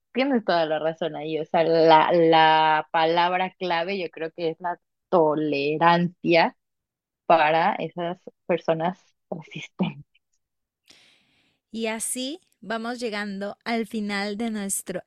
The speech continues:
Speaker 2: episodio de hoy. Así que, pues nada, no se la vivan en
Speaker 1: Sí.
Speaker 2: contra de todo ni de todos, porque si no, no van, no van a
Speaker 1: <laughs>
Speaker 2: encontrar felicidad. Yo creo que sí tenemos que practicar, ¿no? Muchísimo la apertura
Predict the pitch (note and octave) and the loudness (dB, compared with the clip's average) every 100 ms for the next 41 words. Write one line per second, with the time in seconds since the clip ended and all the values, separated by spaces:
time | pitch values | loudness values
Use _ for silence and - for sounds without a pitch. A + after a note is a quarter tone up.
0 | - A3 A3 G3+ - G3 G3+ G3+ E3 D#3 | -10 -8 -6 -6 -6 -6 -6 -6 -6 -8
1 | E2 D2+ A3 _ _ _ _ - G3 G3+ | -10 -14 -18 _ _ _ _ -10 -8 -6
2 | - G#3+ - A3+ A3 A3 G#3 A3 A3 G#3+ | -6 -8 -8 -6 -4 -4 -6 -6 -4 -4
3 | A3 A#3 C4+ D4+ A#3+ A#3 C#4 F#4+ F4+ B3+ | -6 -6 -4 -4 -4 -6 -4 -2 0 0
4 | B3+ C4+ A#3+ G#3 A3+ A3 B3 A#3 F#3+ G3+ | 0 0 -2 -4 -6 -4 -2 -2 -4 -4
5 | G3 A3+ A3 E3+ D3+ F3+ F3 F3 A#3 D#4 | -4 -4 -6 -8 -6 -4 -2 -4 -6 -10
6 | - F#3 F3 F#3 F3+ F#3+ G3+ G#3+ G#3 G#3+ | -12 -10 -10 -10 -10 -10 -10 -8 2 6
7 | B3 A3 G#3+ A3 A3 G#3 G#3+ - F#3 F3+ | 6 4 0 0 0 0 -6 -6 -6 -6
8 | F#3 F#3 G3+ F#3+ E3 F3 F3 F3 B3+ _ | -6 -8 -10 -12 -12 -12 -12 -14 -18 _
9 | _ _ _ _ A3+ C4+ C4+ B3 G#3 A3 | _ _ _ _ -8 -6 -6 -6 -8 -8
10 | G#3 A3 G#3+ G#3+ A3 - G#3+ G#3 G#3 _ | -10 -10 -10 -12 -12 -8 -6 -8 -10 _
11 | _ _ _ - A3+ A3 - G3 - F#3 | _ _ _ -8 -8 -8 -14 -12 -6 -4
12 | A3+ D#4 - _ G#3 A3 E4 _ _ _ | -6 -8 -18 _ -10 -10 -10 _ _ _
13 | _ _ A3 A3+ G3+ A#3+ G#3 A#3 A#3 A#3+ | _ _ -8 -8 -6 -10 -8 -8 -6 -6
14 | A#3 - - G#3 G3+ G3 G3 B3 C4+ | -8 -10 -10 -8 -6 -10 -8 -8 -6